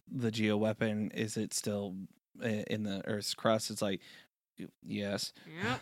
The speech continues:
Speaker 2: <laughs> still there. <laughs> It's good for now, but it's still there. Um, I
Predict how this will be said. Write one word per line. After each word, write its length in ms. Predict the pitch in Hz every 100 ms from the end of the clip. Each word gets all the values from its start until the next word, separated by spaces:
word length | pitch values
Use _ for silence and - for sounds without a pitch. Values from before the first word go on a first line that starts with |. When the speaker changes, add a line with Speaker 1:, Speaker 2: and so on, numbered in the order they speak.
| 208
Speaker 2:
<laughs> 100 | 190
still 420 | - - 202 247
there. 420 | 285 339 302 277 233
<laughs> 140 | 302 - - - - - - 233
It's 180 | 240
good 240 | - 311 285
for 80 | 392
now, 380 | 480 508 392 330
but 140 | 269
it's 160 | 302 -
still 560 | - 233 262 339 403
there. 1400 | 494 587 523 480 480 480 - _ - - - _ - 202
Um, 380 | 196 190 190 185 _ _ _ _ _ _ _ - - _ -
I 280 | 202 208